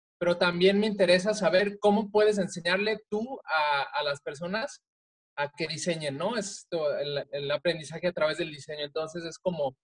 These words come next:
un doble propósito que luego puede ser medio confuso, eh, pero esos son mis intereses con el diseño. Y, y bueno, también, este, hago un poquito de música y, y también algunos proyectos están relacionados con él.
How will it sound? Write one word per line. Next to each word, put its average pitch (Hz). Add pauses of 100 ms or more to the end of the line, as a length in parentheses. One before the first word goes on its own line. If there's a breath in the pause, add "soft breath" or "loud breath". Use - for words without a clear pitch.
(200)
un 180
doble 208
propósito 202
que 185
luego 175
puede 175
ser 196
medio 196
confuso, 208 (540)
eh, 131
pero 165
esos 156
son 185
mis 180
intereses 160
con 143
el 135
diseño. 127 (560)
Y, 127
y 139
bueno, 151
también, 143
este, 151
hago 160
un 175
poquito 196
de 180
música 185 (320)
y, 127 (220)
y 131
también 160
algunos 165
proyectos 151
están 151
relacionados 143
con 123
él. 120